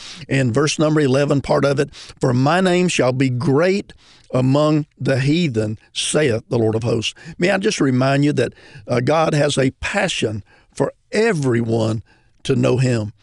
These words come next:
And not only do we see it in these verses, but think about the stories, the great stories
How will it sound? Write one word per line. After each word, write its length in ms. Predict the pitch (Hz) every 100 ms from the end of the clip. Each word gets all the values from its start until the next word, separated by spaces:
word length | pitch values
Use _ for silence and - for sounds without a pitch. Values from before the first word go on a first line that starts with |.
| _ - -
And 160 | 226 226
not 160 | 214
only 220 | 226 180 139
do 140 | 139
we 100 | 135
see 200 | - 170
it 60 | 165
in 160 | 135
these 220 | 135 123
verses, 480 | 107 135 160 - 117
but 160 | - 196
think 180 | 359 370
about 320 | - 151 -
the 120 | 120
stories, 580 | - - 147 143 127 113
the 100 | 127
great 320 | 120 139 160
stories 600 | - - 131 123 120 -